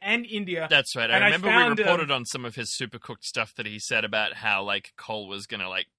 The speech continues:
Speaker 2: save people's lives in India and so, and
Speaker 1: Yes.
Speaker 2: a bunch of
Speaker 1: Lots, lots of that kind of bullshit rhetoric. And yeah, I found, um, a press release from his website from two thousand and nine, the title of which, "India, Our Next Coal Hotspot."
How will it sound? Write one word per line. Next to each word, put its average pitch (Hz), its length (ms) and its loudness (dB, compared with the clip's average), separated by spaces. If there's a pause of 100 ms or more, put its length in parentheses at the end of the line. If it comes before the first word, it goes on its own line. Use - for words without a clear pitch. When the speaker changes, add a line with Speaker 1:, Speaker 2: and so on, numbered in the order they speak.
(360)
Speaker 2:
save 107 280 -6
people's 101 340 -12
lives 92 340 -4
in 104 60 -12
India 92 400 -6
and 82 80 -14 (200)
so, 90 240 -10 (560)
and 104 220 -4
Speaker 1:
Yes. 180 320 4 (260)
Speaker 2:
a - 40 -8
bunch 110 260 -4
of 185 60 -2
Speaker 1:
Lots, 202 340 6
lots 202 260 2
of 208 100 -4
that 202 260 8
kind 175 220 0
of 139 100 -12
bullshit 156 420 -8
rhetoric. 147 380 -4 (400)
And 202 160 6
yeah, 185 180 10
I 165 80 8
found, 180 400 2
um, 143 400 -4 (180)
a 175 40 -8
press 185 320 2
release 160 240 -4
from 165 120 -8
his 156 140 -8
website 147 400 -4
from 156 140 -16
two 160 160 -10
thousand 151 320 -2
and 143 100 -8
nine, 147 220 0
the 135 80 -8
title 165 340 -2
of 143 100 -12
which, 214 260 -8 (300)
"India, 233 520 -2
Our 180 100 4
Next 240 380 -4
Coal 226 360 0
Hotspot." 143 580 -10